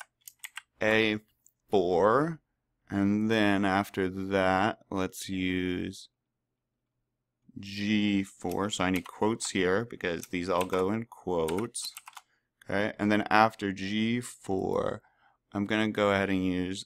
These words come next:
F four, and after F four, I'm gonna go ahead and use G four again,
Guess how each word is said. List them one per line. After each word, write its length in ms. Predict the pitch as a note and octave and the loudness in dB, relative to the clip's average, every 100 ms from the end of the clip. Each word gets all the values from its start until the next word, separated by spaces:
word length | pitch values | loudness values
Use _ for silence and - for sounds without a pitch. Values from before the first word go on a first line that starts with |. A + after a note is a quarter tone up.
| - | 0
F 440 | D#2 F2 - - - - - - _ - | 2 2 -2 -20 -20 -20 -20 -20 _ -6
four, 520 | F#2+ F2 F2+ A2 D3+ C#3 _ _ _ _ _ - - _ _ _ _ _ _ - | -2 0 2 0 -2 -12 _ _ _ _ _ -20 -20 _ _ _ _ _ _ -8
and 180 | G2 - | -4 4
after 500 | G2+ F#2+ - G2 - _ _ | 4 4 0 -4 -4 _ _
F 320 | - B2 B2 A#2+ - _ _ _ _ | 2 4 4 0 -14 _ _ _ _
four, 920 | - - - F#2+ F2+ F2 F2+ G2 A2 _ _ _ _ | -20 -20 -4 0 0 0 0 -2 -6 _ _ _ _
I'm 100 | G2+ | -2
gonna 200 | G2 G2 | 0 2
go 140 | G2 | 2
ahead 260 | F#2+ F#2+ F#2 | 2 0 0
and 120 | F#2 | 0
use 840 | F#2 F2+ F2+ G2 B2 D3 E3 - - _ _ _ _ _ - - _ _ _ _ _ _ _ _ _ _ _ _ _ _ _ - - | 0 -2 -2 -2 -2 -2 -4 -12 -16 _ _ _ _ _ -20 -20 _ _ _ _ _ _ _ _ _ _ _ _ _ _ _ -20 -12
G 600 | G2+ G2 G2+ F#2 F#2 G2+ - - - _ _ - - | -6 -2 0 0 -2 -6 -12 -20 -20 _ _ -16 -10
four 300 | - F2+ F2+ | -4 -2 -2
again, 480 | G#2 A2+ E2+ G2+ A#2 | -2 -2 -2 -6 -8